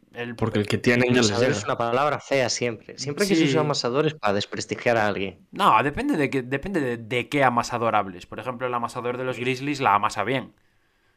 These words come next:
Speaker 1: podríamos decir. ¿No?
Speaker 3: Pues, estamos entrando en eufemismos, ¿ya?
Speaker 1: Ya
Speaker 2: Hace
Speaker 1: estamos,
Speaker 2: buenas pizzas, ya Morán.
Speaker 1: ya, ya estamos entrando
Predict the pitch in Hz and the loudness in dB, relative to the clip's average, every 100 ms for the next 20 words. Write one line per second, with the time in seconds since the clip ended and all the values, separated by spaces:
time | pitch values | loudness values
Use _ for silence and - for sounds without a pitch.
0 | _ _ - 110 113 104 107 127 123 - | _ _ -10 -6 -6 -8 -8 -6 -6 -8
1 | _ _ - _ _ _ _ _ 123 160 | _ _ -20 _ _ _ _ _ -2 -2
2 | 254 _ _ _ _ _ _ _ - 117 | -4 _ _ _ _ _ _ _ -14 -14
3 | - _ _ _ _ 127 - - - 185 | -14 _ _ _ _ -8 -4 -4 -6 -2
4 | 147 165 185 175 175 165 165 160 156 156 | 2 6 6 6 6 8 8 8 6 6
5 | 147 175 170 104 101 123 170 - - 127 | 6 6 4 -2 -4 -4 -4 -10 -2 0
6 | 123 151 127 131 131 135 120 101 95 98 | 4 4 4 2 0 0 0 0 0 0
7 | - 110 110 117 107 104 123 123 135 131 | -2 0 0 0 0 -2 -4 -4 -6 -2
8 | 147 147 147 139 147 143 135 76 | -2 -2 -4 -2 -2 2 2 2